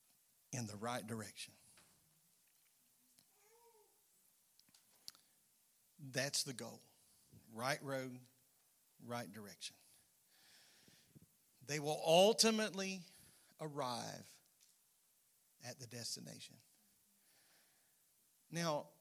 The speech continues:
if I've used a lot of times Interstate seventy-five, but according to Google Maps, once a person crosses the Florida-Georgia line headed north,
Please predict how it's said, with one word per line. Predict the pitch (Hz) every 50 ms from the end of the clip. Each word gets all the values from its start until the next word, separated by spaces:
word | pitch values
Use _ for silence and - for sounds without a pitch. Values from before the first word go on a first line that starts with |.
| - - _ _ _ _ _ - -
if | 175 165 127 - - - - _ _ _ - - -
I've | 160 165 143
used | 151 175 185 175 147 123 - -
a | 147
lot | 151 147 156 156
of | 151
times | 151 - 160 151 156 160 156 - - - -
Interstate | 156 156 156 156 156 - 170 156 143 -
seventy-five, | - - 156 151 147 147 143 131 - 147 143 143 151 160 165 - - - - - - - - - - - _ _ _ _ _ _ _ _ - - - - - - - - - - - _ _ _ _ _ _ _ _ _ _ _ _ - - - _ _ _ _ _ _ _ _ _ - _ _ - 151
but | 160 165 151 - - - - _ - - - - _ _ _ _ _ _ _ _ _ -
according | - 147 - - 190 240 240 214 190 175
to | 160
Google | 147 143 196 214 202 180 185
Maps, | 175 165 147 135 127 120 - - - - - - - - - - - - _ _ _ _ _ _ _ _ _ _ _ _ _ _ - - - - -
once | 143 165 214 208 -
a | 202
person | - - - 190 180 165 - 170 147
crosses | - - 160 151 151 147 - 143 127 113
the | 123 131
Florida-Georgia | - - 160 156 165 170 165 131 110 151 156 151 131 156
line | 151 139 143 139 135 135
headed | 131 143 151 151 151 135
north, | 131 131 123 123 120 120 113 - -